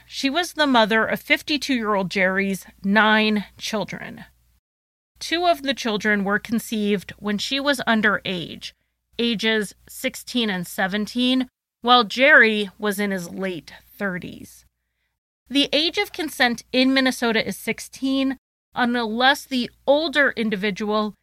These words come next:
is in an authoritative role over the minor, like a police officer or a teacher. In that case,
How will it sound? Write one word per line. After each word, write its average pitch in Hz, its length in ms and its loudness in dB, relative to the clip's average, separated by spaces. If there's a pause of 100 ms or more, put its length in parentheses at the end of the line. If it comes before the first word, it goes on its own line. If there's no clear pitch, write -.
(460)
is 247 360 0 (140)
in 277 380 -2 (100)
an 240 560 2
authoritative 247 960 2
role 202 680 -4 (100)
over 220 340 2
the 190 120 -2
minor, 185 580 -2
like 190 480 -2
a 202 200 -6
police 285 520 -4
officer 185 540 -2
or 202 260 -4
a 196 80 -2
teacher. 180 680 -8 (400)
In 254 200 0
that 294 260 4
case, 226 420 -6